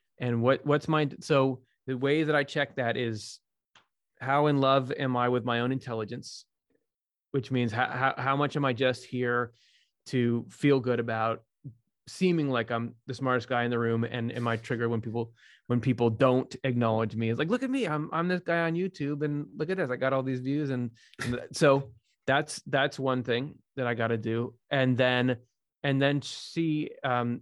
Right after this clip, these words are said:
try to, you can't really know, like, "Do I have a good motivation doing this? Do I have a good motivation doing that?"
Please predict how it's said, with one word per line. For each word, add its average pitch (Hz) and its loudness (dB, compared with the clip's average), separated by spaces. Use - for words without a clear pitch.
try 165 2
to, 123 0
you 160 -2
can't 202 0
really 143 6
know, 123 4
like, 117 -2
"Do 160 -2
I 160 -2
have 151 -6
a 143 -12
good 147 -4
motivation 127 -4
doing 110 -4
this? - -10
Do 131 -4
I 131 -2
have 135 -4
a 131 -2
good 135 2
motivation 123 0
doing 113 0
that?" 110 -2